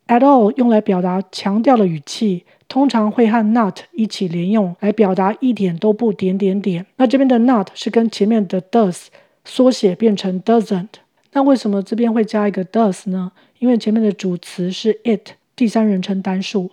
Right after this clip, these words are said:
而动词是look，一般动词。在现在式要形成否定句的时候，需要加上does，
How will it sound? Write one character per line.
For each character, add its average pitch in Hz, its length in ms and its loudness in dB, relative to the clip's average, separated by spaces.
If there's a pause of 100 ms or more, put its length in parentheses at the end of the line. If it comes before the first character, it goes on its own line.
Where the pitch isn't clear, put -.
(100)
而 214 120 -2
动 226 260 2
词 - 180 -6
是 196 200 -2
look， 208 320 0 (300)
一 214 100 0
般 208 200 0
动 190 220 -2
词。 175 440 -8
在 247 120 0
现 254 260 4
在 240 200 4
式 214 380 -4 (560)
要 254 100 2
形 220 220 2
成 220 160 4
否 185 180 2
定 226 220 4
句 226 140 2
的 190 120 4
时 190 240 0
候， 196 240 0 (220)
需 - 200 -4
要 208 160 2
加 190 260 -4
上 175 320 -6 (120)
does， 180 440 -2